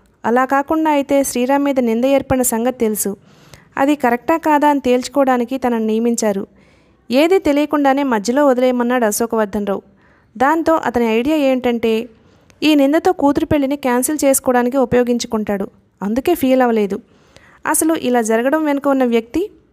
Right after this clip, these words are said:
అశోకవర్ధన్ రావు అని అనుమానంగా ఉంది. రాయడం పూర్తి చేశాడు. నిజంగా అవతారం మధ్యలో అశోకవర్ధన్ రావు మీద అపనమ్మకం ఏర్పడింది. అందుకు తగిన వ్యక్తి కూడా. ఈలోగా సాక్ష్యాలు సేకరిస్తే తను విజయం సాధిస్తాడు,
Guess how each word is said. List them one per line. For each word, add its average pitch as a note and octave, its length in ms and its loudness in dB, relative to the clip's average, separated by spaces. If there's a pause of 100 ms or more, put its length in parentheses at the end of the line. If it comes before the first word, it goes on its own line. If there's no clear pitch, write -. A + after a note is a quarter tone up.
(360)
అశోకవర్ధన్ C4 720 0
రావు C4 120 2
అని C#4+ 100 0
అనుమానంగా B3 540 0
ఉంది. G#3 280 -2 (440)
రాయడం A#3 380 2
పూర్తి A#3 340 0
చేశాడు. G#3+ 400 -2 (580)
నిజంగా E4+ 480 2
అవతారం D4 460 2
మధ్యలో C4 240 2
అశోకవర్ధన్ B3+ 680 0
రావు B3 140 2
మీద A3+ 220 -2
అపనమ్మకం C4 600 -2
ఏర్పడింది. G3+ 600 -2 (560)
అందుకు C#4 300 0
తగిన B3 260 0
వ్యక్తి G#3 300 -2
కూడా. A#3 300 0 (680)
ఈలోగా D#4+ 380 4
సాక్ష్యాలు D#4 520 0
సేకరిస్తే C4 560 -2
తను B3 200 -2
విజయం A#3 340 -2
సాధిస్తాడు, A3+ 600 0